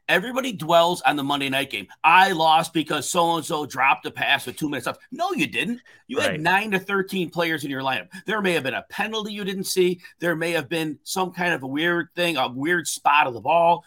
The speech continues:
Speaker 1: It, it could have been any, it could have been the opponent's side. But America is, "I missed the last second field goal," or, you know, "He missed the tackle."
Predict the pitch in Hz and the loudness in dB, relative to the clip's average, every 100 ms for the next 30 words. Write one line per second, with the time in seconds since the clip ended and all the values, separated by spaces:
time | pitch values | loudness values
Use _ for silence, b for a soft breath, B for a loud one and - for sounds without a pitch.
0 | b b 165 - - 185 185 190 156 139 | b b -16 -16 -6 -6 -4 -6 -4 -6
1 | - - 180 131 - 202 208 294 277 247 | -8 -4 -2 -2 -4 -6 -4 -4 -4 -2
2 | 220 - - 262 285 196 - 98 85 - | -2 -4 -4 -2 -2 -4 -2 -2 -2 -10
3 | _ b b - 175 151 175 220 240 539 | _ b b 0 2 2 2 2 2 0
4 | 214 - - - 127 123 165 - 156 165 | 0 -2 -10 -4 -2 0 -4 -6 -2 -2
5 | 165 175 175 143 190 180 117 104 - _ | 0 -2 -4 -8 -2 -2 -2 -10 -12 _
6 | _ 113 135 131 127 135 123 107 131 127 | _ -4 0 0 -2 -4 -6 -6 -6 -6
7 | 135 143 170 175 175 - | -8 -6 -2 -2 -4 -18